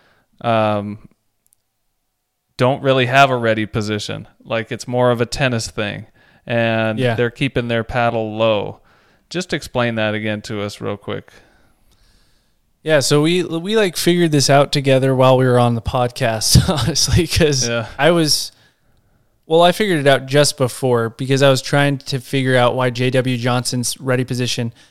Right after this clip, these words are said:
Speaker 2: his paddle's down by his thigh. It's like, how does that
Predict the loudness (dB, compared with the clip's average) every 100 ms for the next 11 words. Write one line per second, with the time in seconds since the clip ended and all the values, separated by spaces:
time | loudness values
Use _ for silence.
0 | _ _ -8 0 2 4 2 0 0 2
1 | 0 2 2 0 -2 -4 -4 -6 -10 _
2 | _ _ _ -4 -4 -2 -6 -8 -6 -4
3 | -2 -2 0 0 2 0 -4 _